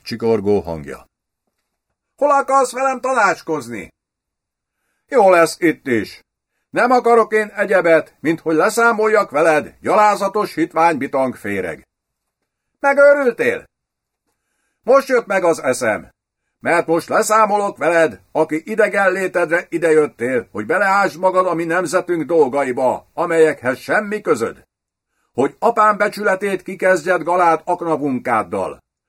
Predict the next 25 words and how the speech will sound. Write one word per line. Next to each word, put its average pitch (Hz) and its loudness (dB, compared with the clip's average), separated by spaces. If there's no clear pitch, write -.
Hogy 151 -2
az 156 2
életére 208 2
törjél, 156 0
meg 143 -4
az 143 -4
enyémre, 185 -4
meg 180 -4
az 175 0
öcsém 170 -2
életére. 113 -2
Most - 0
felelni 220 0
fogsz, 190 -8
hogy... 127 0
Ebben 170 0
a 123 0
pillanatban 117 -2
csattanás 98 -4
hallatszott. 76 -10
Most! - -4
Kiáltotta 104 0
Szilágyi, 113 -2
a 107 -2
szakember. 71 -10